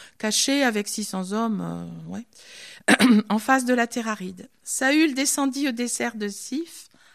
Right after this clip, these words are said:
avec trois mille hommes. C'est marrant, mais Saül, il est tellement sûr de lui et de la bénédiction de Dieu qu'il emmène toujours. Alors, ça fait qu'on voit combien de plus ? Euh, cinq, cinq fois, cinq fois plus, merci pour les matheux.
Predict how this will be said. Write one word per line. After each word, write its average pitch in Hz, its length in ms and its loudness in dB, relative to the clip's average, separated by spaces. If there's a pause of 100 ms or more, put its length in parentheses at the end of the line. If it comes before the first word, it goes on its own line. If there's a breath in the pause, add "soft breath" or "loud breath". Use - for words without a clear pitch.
(120 soft breath)
avec 226 260 -2
trois - 240 4 (180)
mille 381 120 6
hommes. 214 260 6 (260 loud breath)
C'est 302 140 0
marrant, 381 180 6 (140)
mais 302 100 0
Saül, 330 380 2
il 254 140 0
est 247 120 -4
tellement 359 300 0
sûr 294 280 -4
de 262 100 0
lui 254 340 0 (300 loud breath)
et 262 80 0
de 240 100 -6
la 233 80 6
bénédiction 269 640 2
de 233 140 2
Dieu 285 380 4
qu'il 254 240 0
emmène 247 360 4
toujours. 359 600 2 (380 soft breath)
Alors, 240 180 -2
ça 240 120 -4
fait 240 140 -4
qu'on 247 220 -2
voit 233 360 0
combien 233 340 -2
de 226 60 -2
plus ? 311 720 -4
Euh, 233 640 -6 (340 soft breath)
cinq, 247 680 -8
cinq - 360 -8
fois, 254 160 -4 (300)
cinq - 640 -2
fois 247 140 0
plus, - 280 -8
merci 226 260 -6
pour - 180 -10
les 214 60 -8
matheux. 214 380 -10